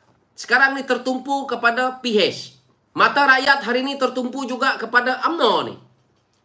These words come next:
Apa yang rakyat sedang nilai sekarang ni? Seandainya Najib ni, yang sekarang ni pun dikritik oleh rakyat tau. Rakyat melihat ni,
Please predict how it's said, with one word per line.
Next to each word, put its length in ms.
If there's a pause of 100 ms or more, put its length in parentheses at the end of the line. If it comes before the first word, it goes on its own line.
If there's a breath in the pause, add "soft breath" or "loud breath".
Apa 320
yang 320
rakyat 320
sedang 240
nilai 320
sekarang 380
ni? 20 (400)
Seandainya 1040 (440)
Najib 480
ni, 400
yang 160
sekarang 320
ni 160
pun 80
dikritik 400
oleh 200
rakyat 360
tau. 320 (720)
Rakyat 360
melihat 360
ni, 160